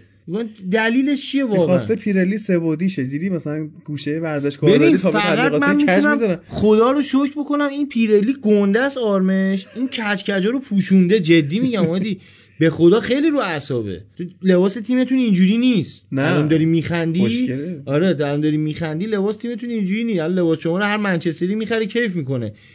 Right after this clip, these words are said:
Speaker 1: منتها اینتریا یه تعصبی دارن دیگه، فرقی براشون نمی‌کنه این لباس چه شکلی باشه دیگه، دارن استفاده می‌کنن. من الان شاید حداقل ده سال پیاپی اینتر رو کیتاشو دارم، حداقل شاید حتی بیشتر، حتی من اول دومم جمع می‌کردم.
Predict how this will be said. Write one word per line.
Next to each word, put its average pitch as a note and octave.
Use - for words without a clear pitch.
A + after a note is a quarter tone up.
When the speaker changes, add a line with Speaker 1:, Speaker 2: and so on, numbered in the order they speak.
Speaker 1:
منتها C4+
اینتریا C#4+
یه C#4+
تعصبی C4+
دارن C#4+
دیگه، B3+
فرقی C4+
براشون C4
نمی‌کنه B3+
این A3
لباس F#3+
چه F3+
شکلی F3
باشه E3
دیگه، D3
دارن G3
استفاده C#3+
می‌کنن. G#2+
من D3+
الان D3+
شاید E3
حداقل D3+
ده G3
سال G#3+
پیاپی F#3
اینتر F3+
رو F3+
کیتاشو D#3
دارم، A#2
حداقل B2
شاید A#2
حتی A2
بیشتر، G2
حتی C#3
من F3
اول C#3+
دومم C#3+
جمع A#2
می‌کردم. G#2